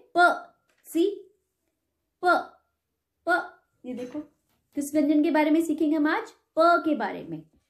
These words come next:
राइट, चिल्ड्रन, प से क्या होता है? प, प से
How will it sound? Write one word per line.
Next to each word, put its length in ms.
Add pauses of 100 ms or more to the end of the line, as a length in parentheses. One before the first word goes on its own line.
(240)
राइट, 200
चिल्ड्रन, 340
प 160
से 360
क्या 120
होता 220
है? 240 (880)
प, 320 (680)
प 240
से 840